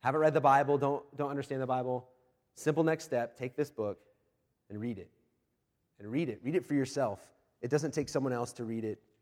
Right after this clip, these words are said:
for you. Maybe you have a hard time with prayer. Maybe the next step for you is just to begin to pray in your own language. You, you pray. And some of you have doubts and struggles and fears and concerns and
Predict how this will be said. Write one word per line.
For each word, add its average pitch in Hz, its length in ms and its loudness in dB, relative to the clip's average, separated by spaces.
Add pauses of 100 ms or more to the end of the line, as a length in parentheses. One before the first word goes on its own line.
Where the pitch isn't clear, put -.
(280)
for 107 160 -2
you. 90 160 -8 (720)
Maybe 127 140 2
you 147 60 6
have 143 100 2
a 120 40 -10
hard 151 220 6
time 151 180 -2
with 143 160 -2
prayer. 147 240 4
Maybe 147 200 2
the 147 80 0
next 147 240 -4
step 147 200 -2
for - 60 -10
you 139 160 0
is 135 80 0
just 131 160 -10
to 131 60 -10
begin 123 300 -4
to 120 100 -12
pray 104 400 -10 (1040)
in 120 60 -2
your 131 160 2
own 135 200 0
language. 104 420 -6
You, 113 160 -8
you 117 100 -8
pray. 117 360 0
And 104 80 -2
some 170 120 2
of 156 120 6
you 156 100 8
have 131 180 4
doubts 139 440 6
and 131 100 -4
struggles 135 440 2
and 120 140 -6
fears 131 500 0
and 120 140 -8
concerns 131 680 -2
and 117 120 -6